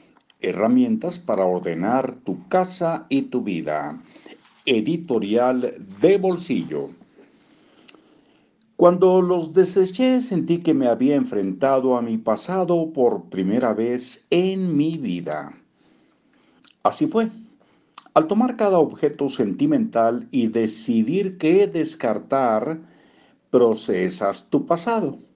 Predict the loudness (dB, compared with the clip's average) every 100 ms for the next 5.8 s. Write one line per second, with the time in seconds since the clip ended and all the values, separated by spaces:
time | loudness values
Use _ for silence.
0 | _ _ _ _ _ _ _ _ _ _
1 | -10 -6 0 4 4 4 2 0 0 -2
2 | 0 -2 -2 2 2 2 -2 -6 -2 -2
3 | -2 -2 -4 -2 -2 0 0 0 -2 -2
4 | 0 0 0 -4 -4 -4 -4 -6 -2 -2
5 | -2 -6 -6 -6 -6 -6 -12